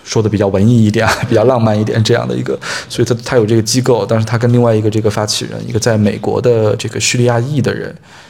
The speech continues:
就像乔布斯这种可能在美国已经生活了很多年的这种叙利亚人，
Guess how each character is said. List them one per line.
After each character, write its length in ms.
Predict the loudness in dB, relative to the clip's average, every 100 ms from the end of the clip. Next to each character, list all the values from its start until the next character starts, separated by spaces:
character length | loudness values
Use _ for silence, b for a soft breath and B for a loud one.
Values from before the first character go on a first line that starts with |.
| B
就 100 | -8
像 100 | -4
乔 160 | -2 -2
布 80 | -2
斯 200 | 0 0
这 120 | 0
种 200 | 0 -6
可 100 | -4
能 80 | -2
在 120 | 0
美 120 | -2
国 140 | -2 -2
已 20 |
经 120 | -2
生 160 | -2 -2
活 100 | 0
了 60 |
很 100 | 0
多 140 | 0 0
年 140 | 0
的 100 | 0
这 40 | 0
种 120 | -2
叙 160 | -2
利 60 | -2
亚 140 | -2
人， 140 | -4